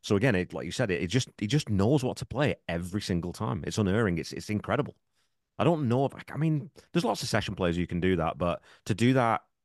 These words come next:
in a big band like the Heartbreakers, and like you say, do it every single song for decades, uh, there's not many people who've matched that, in my opinion.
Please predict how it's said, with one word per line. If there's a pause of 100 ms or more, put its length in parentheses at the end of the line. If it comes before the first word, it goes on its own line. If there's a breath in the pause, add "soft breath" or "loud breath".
in
a
big
band
like
the
Heartbreakers, (240 soft breath)
and
like
you
say,
do
it
every
single
song
for
decades, (1000)
uh, (100)
there's
not
many
people
who've
matched
that,
in
my
opinion.